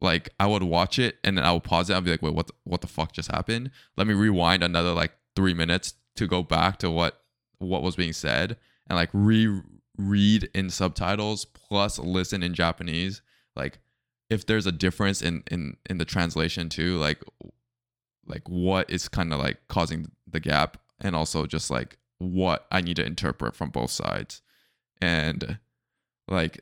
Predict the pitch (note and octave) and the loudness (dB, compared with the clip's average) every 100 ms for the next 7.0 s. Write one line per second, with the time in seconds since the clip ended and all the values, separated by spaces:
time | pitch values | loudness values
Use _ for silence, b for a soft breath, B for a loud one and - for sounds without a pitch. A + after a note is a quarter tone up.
0 | _ - G#2 - - G#2 G#2 F#2 - - | _ -4 -2 -2 0 2 2 0 -2 0
1 | E2+ E2 D2 D2 - D#2+ E2 - - G#2+ | 2 2 -2 -4 -4 -4 -4 -6 -2 0
2 | G2+ F2 - G2 E2+ E2 F2 E2 D#2+ E2+ | 2 -2 0 -2 -2 -2 -2 -2 -2 -2
3 | D#2+ - - B1 A#1 A#1 G1+ G1+ G1+ - | -2 -2 0 0 -2 -6 -6 -6 -6 -8
4 | - - - E2 - D2+ E2 E2 - - | -10 -6 -4 -2 -2 -6 -2 -4 -4 -4
5 | E2 - _ _ _ _ _ _ _ _ | -4 -4 _ _ _ _ _ _ _ _
6 | _ _ - - B2 - - G#2 - | _ _ -8 -2 -2 -2 2 2 2